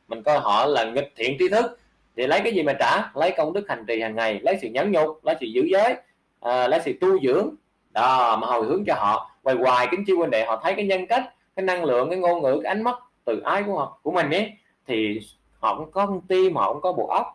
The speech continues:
cũng là con người thôi, có đồ mình nhẫn nhịn, mình tu dưỡng cỡ nào thì tự nhiên nó thấy cái thần giáo mình nó hơn họ một bậc, âm thầm họ cũng cung kính nha. Rồi, à, trước thì sau gì họ cũng được mình thuyết phục. À, nhưng mà chậm rãi,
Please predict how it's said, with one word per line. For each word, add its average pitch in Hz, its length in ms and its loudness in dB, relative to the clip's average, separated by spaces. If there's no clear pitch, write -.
cũng 143 160 -4
là 160 100 -2
con 147 200 0
người 135 240 0
thôi, 160 340 2
có 165 80 -8
đồ 123 200 -4
mình 113 460 -10
nhẫn 165 300 -4
nhịn, 147 340 -4
mình 120 200 -6
tu 185 220 2
dưỡng 139 260 0
cỡ 165 160 4
nào 127 320 0
thì 104 160 -10
tự 104 180 -12
nhiên 135 280 -6
nó 147 240 -6
thấy 165 140 -2
cái 208 120 -4
thần 117 180 -6
giáo 156 200 0
mình 135 160 -2
nó 113 120 -4
hơn 127 220 0
họ 104 160 0
một 110 120 -8
bậc, 110 180 -4
âm 131 240 -6
thầm 107 180 -4
họ 90 140 -4
cũng 135 100 -16
cung 123 160 -8
kính 175 120 -6
nha. 202 180 0
Rồi, 113 440 2
à, 104 400 -2
trước 180 220 0
thì 127 60 -4
sau 120 280 -2
gì 101 280 -4
họ 107 280 0
cũng 135 120 -8
được 113 220 -2
mình 104 220 -4
thuyết 165 200 -4
phục. 104 140 -2
À, 104 500 -2
nhưng 135 140 -2
mà 113 80 -2
chậm 107 220 -4
rãi, 117 380 0